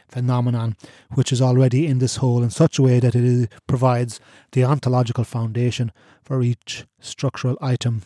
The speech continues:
in its structural possibility." Okay, a bit of a mouthful. In short,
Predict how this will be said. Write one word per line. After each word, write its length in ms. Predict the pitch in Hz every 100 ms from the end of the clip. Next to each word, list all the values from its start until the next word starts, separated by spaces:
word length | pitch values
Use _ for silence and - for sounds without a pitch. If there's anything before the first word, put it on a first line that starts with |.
| _
in 100 | 123
its 100 | 120
structural 440 | - 127 - 127 113
possibility." 640 | - 123 120 120 113 - 104 _ _ _ _ _ _ _ _ _
Okay, 300 | 143 139 113 - - _ _ _
a 60 | 139
bit 140 | 180
of 80 | 165
a 60 |
mouthful. 460 | 156 131 - 127 107 _ _ _ _ _ _ - 151
In 60 |
short, 220 | 151 175